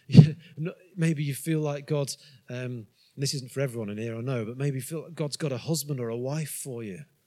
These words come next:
Just sit at his feet. This is a massive act of trust. You know, I just thank God that Andrew and I met when we did and we're together and everything. And I, we,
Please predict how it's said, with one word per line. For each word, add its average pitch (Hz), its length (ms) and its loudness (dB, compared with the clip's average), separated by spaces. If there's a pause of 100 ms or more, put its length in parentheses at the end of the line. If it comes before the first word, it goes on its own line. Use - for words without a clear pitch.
(680)
Just - 300 -10
sit 147 140 -6
at 123 140 -12
his 131 220 -4
feet. 147 160 -16
This 180 160 -4
is 156 100 -8
a 131 60 -4
massive 139 520 -8
act - 220 -12
of 113 120 -10
trust. - 560 -12 (340)
You 123 40 -10
know, 123 100 -8
I 156 80 -6
just 131 200 -10
thank 123 300 -10
God 117 380 -8
that 104 160 -14 (120)
Andrew 110 300 -12
and 107 100 -10
I 101 120 -12
met 110 260 -14
when 104 140 -16
we 95 100 -18
did 127 320 -6
and 95 140 -12
we're 98 80 -18 (100)
together 113 460 -12
and 104 100 -12
everything. 98 420 -16 (360)
And 123 100 -12
I, 120 100 -12 (220)
we, 123 240 -12